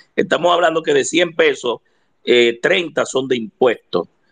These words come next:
Y no te diría cuánto le saldría los márgenes a la prestadora, que tal vez un producto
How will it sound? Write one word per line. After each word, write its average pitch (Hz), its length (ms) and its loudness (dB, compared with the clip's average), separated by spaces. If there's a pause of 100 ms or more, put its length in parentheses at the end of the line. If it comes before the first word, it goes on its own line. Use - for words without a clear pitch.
(260)
Y 120 600 0
no 110 160 -2
te 151 80 2
diría 147 360 2
cuánto 131 300 -2
le 135 80 0
saldría 131 400 -2
los 127 140 0
márgenes 127 480 -2
a 120 60 -2
la 117 120 -4
prestadora, 113 640 0
que 104 100 -14
tal 98 160 -10
vez 110 160 0
un 120 160 -2
producto 139 580 0